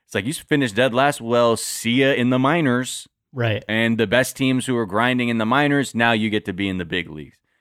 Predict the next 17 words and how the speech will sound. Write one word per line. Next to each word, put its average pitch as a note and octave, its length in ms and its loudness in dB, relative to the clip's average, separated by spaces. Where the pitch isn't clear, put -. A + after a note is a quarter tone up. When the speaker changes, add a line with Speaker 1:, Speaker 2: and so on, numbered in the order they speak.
Speaker 2:
Yeah. A2+ 140 -2
Speaker 1:
And A2+ 80 2
that A2 180 2
fluidity G2+ 760 -2
is F#2 200 -6
what G2 280 0
really F#2+ 360 -4
creates F#2 500 -6
the F2 100 -8
competition F2 640 -8
and D#2 100 -12
keeps - 220 -16
it D#2 80 -14
fresh E2 360 -6
and D#2+ 100 -16
keeps E2 240 -16
people, D#2 540 -12